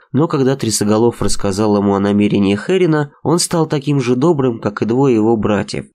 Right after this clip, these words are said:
и оказал обоим радушный прием. На следующее утро после завтрака Трясоголов попросил награды за оказанную услугу.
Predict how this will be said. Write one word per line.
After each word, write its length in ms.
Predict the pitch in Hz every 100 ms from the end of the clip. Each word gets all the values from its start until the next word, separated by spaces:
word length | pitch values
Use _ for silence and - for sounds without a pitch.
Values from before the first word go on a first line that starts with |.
| _
и 100 | 120
оказал 640 | 107 113 107 151 165 165 _
обоим 440 | 101 95 104 135 104
радушный 440 | 90 101 - 101
прием. 580 | 101 95 92 87 - _ _ _
На 120 | 117
следующее 460 | 120 233 220 - 165
утро 260 | 170 170
после 360 | 160 117 - 107
завтрака 680 | 104 92 - 85 - 135 - _
Трясоголов 640 | 120 127 143 156 185 233
попросил 480 | - - 120 - 165
награды 460 | 165 110 107 131 160
за 180 | 120 104
оказанную 540 | 104 107 127 131 107
услугу. 680 | 98 - 98 95 95 95